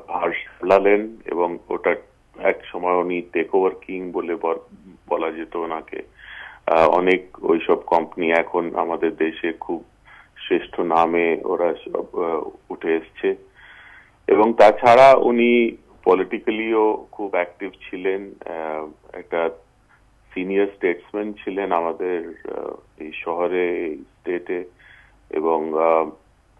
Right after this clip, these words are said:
পরামর্শ দিক থেকে অনেক ব্যবসায়ীরা ওনার কাছে যেতেন। আহ, তো আমার মনে হয় একটা ফাদার ফিগার, একটা স্টেটসম্যান মতন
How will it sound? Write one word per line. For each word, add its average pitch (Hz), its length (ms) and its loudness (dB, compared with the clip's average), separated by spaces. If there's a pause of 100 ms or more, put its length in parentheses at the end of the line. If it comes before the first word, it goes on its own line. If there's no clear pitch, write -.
(220)
পরামর্শ 90 520 2
দিক 92 260 -2 (100)
থেকে 92 520 0 (460)
অনেক 87 340 -6 (560)
ব্যবসায়ীরা 87 680 -2
ওনার 87 240 -2
কাছে 82 320 -8
যেতেন। 92 480 -8 (840)
আহ, 85 440 4 (580)
তো 107 60 4
আমার 113 260 4
মনে 135 240 -2
হয় 139 360 2
একটা 117 360 -4
ফাদার 101 420 0 (120)
ফিগার, 107 640 -2
একটা 90 560 -4 (120)
স্টেটসম্যান 98 680 -12
মতন 92 480 -12